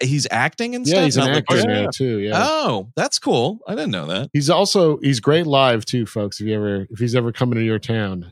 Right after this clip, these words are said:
Speaker 2: Uh, he's
Speaker 1: Yeah.
Speaker 2: good, good, uh, good act to see.
Speaker 3: Mm.
Speaker 1: Um, so, yeah, real quick, like, the synopsis of this movie, uh, a guy, uh, who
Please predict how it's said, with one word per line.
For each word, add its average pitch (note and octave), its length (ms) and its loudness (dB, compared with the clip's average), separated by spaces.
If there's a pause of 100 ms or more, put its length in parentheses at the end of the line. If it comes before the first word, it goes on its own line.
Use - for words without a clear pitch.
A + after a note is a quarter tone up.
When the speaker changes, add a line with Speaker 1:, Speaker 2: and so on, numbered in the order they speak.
Speaker 2:
Uh, F#2+ 260 -6
he's G#2 100 -2
Speaker 1:
Yeah. A2+ 440 2
Speaker 2:
good, A#2+ 240 0
good, A2+ 80 -4
uh, G#2+ 240 0
good A#2 220 -2
act G2+ 460 -4
to G#2 100 -8
see. - 300 -8 (520)
Speaker 3:
Mm. C#3+ 140 -4
Speaker 1:
Um, D3 460 2
so, C#3 560 0
yeah, C#3+ 340 0
real C#3 160 -2
quick, C3 380 -2
like, B2 180 -2
the A#2 280 -2
synopsis C3 520 0
of A#2 120 -4
this A2 200 -4
movie, G#2+ 540 -4
uh, G#2 300 0
a G#2 60 -4
guy, A2 520 2 (440)
uh, G2 380 0
who A2+ 640 -4